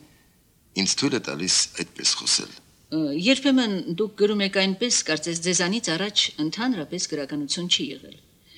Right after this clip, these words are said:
Speaker 2: Եվ ահա դուք առաջին անգամ հայտնաբերում եք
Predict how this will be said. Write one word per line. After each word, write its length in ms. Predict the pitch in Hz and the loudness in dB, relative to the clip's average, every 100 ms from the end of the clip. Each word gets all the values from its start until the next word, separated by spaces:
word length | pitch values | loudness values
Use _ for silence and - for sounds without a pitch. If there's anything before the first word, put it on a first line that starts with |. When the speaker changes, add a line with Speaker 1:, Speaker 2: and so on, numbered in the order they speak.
| - | -4
Speaker 2:
Եվ 140 | 208 247 | 4 6
ահա 160 | 294 349 | 6 4
դուք 240 | 320 - | 2 2
առաջին 420 | 226 202 196 262 | 2 4 4 2
անգամ 440 | 180 160 - 254 311 | 2 -2 0 4 4
հայտնաբերում 680 | 262 180 - 156 151 151 240 | 4 0 0 -2 0 -2 0
եք 140 | 226 | -2